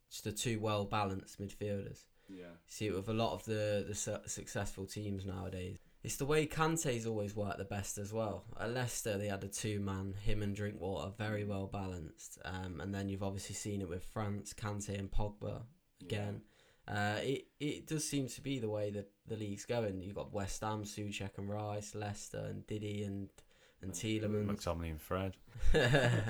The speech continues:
Speaker 1: But it's, it's true. When, with United, it always comes back to that.
Speaker 2: Yeah.
Speaker 1: And I know you talk, and I, I, I, I don't wanna go back onto United again, but I know you talk about how, how could any United fan complain with the business you've done?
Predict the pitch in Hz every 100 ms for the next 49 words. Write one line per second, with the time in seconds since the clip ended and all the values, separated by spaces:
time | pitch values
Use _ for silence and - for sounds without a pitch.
0 | 101 113 - - - - 143 - 143 139
1 | 160 156 - 175 151 113 135 147 - 151
2 | 151 147 160 - 110 104 127 135 127 -
3 | 117 113 123 143 - 120 110 95 - -
4 | - 87 85 82 113 139 156 190 185 185
5 | - 160 - 117 113 104 104 - - -
6 | 67 - _ - - - - 120 131 113
7 | 107 104 107 - 104 104 101 101 80 104
8 | 110 101 95 92 117 135 139 - 123 123
9 | 113 104 104 110 107 98 98 - - -
10 | _ _ _ _ - 120 110 117 113 110
11 | 107 107 107 104 107 104 101 98 110 107
12 | 101 101 98 - - 101 107 104 101 -
13 | 101 - 113 98